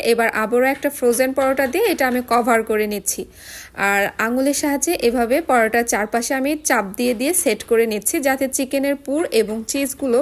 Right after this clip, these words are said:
বাহিরে বের হয়ে আসতে না পারে। আপনারা চাইলে কাঁটা চামচ দিয়েও পরোটার চারপাশে এরকম সিল করে নিতে পারেন। আমাদের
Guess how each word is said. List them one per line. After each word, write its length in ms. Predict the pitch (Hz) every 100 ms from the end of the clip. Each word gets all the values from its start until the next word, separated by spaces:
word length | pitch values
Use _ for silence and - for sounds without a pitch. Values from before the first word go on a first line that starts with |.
| - -
বাহিরে 360 | 233 262 294 339
বের 220 | 277 262
হয়ে 180 | 262 254
আসতে 300 | 226 226 -
না 140 | 214 196
পারে। 240 | 196 190 -
আপনারা 380 | 214 247 247 269
চাইলে 300 | 302 285 330
কাঁটা 300 | 269 240 240
চামচ 320 | 254 247 262
দিয়েও 220 | 262 269 339
পরোটার 440 | 285 214 214 233
চারপাশে 580 | 226 226 233 247 247 330 339
এরকম 280 | 240 240 226 233 - -
সিল 340 | - - 226 208
করে 240 | 208 202
নিতে 240 | 202 - 196
পারেন। 280 | 180 175 240 - _ _ _
আমাদের 360 | 233 233 240 247